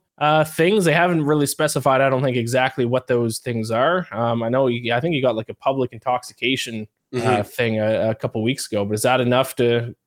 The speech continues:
Speaker 1: completely sway teams? But then again, I mean, if you're projected to be, like, a round six, a round seven, uh, pick, and teams don't like your off the field antics, then that might just completely drop you off, um,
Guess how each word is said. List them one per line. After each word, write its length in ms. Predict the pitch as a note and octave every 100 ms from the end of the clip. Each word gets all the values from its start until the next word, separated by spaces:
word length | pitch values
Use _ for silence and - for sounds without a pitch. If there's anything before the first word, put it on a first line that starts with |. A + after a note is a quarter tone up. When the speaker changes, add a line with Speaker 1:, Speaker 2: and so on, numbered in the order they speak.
| _ _
Speaker 1:
completely 420 | A2 C3 C3+ A#2+
sway 720 | A#2 - A2+ A#2 B2+ B2+ A#2+ - _ _ -
teams? 340 | B2+ D3+ D#3+
But 120 | D#3
then 100 | F3+
again, 300 | F3+ F3 D#3+
I 40 | C#3+
mean, 280 | C#3+ C#3 - - -
if 80 | D3
you're 140 | F#3+
projected 400 | F#3 D#3+ F3+ F3+
to 80 | D3+
be, 100 | D3+
like, 220 | D3 D3
a 20 |
round 300 | C#3 D3 D3+
six, 260 | - D#3 -
a 60 | C3
round 260 | C#3 C3+
seven, 540 | - D3 C#3 B2+ B2 - B2+
uh, 360 | A#2+ A#2+ A#2 G2+
pick, 480 | - G3+ D3+ - - _ -
and 180 | C3+ C3+
teams 260 | D#3+ D3+
don't 280 | B2+ D3+ E3
like 220 | D3 D#3 D#3
your 160 | C#3
off 200 | D#3 D#3
the 80 | C#3
field 340 | - E3 E3+ C#3
antics, 480 | A#2+ A2 A#2 - -
then 400 | A#2+ A2+ A2 A#2
that 140 | C#3+
might 200 | D3 C3+
just 240 | C3 A#2
completely 380 | - C3 C3 A#2+
drop 320 | A#2 B2 A#2+
you 100 | A#2
off, 420 | A2+ A2+ A#2 - A#2
um, 500 | A2 A2 G#2+ G#2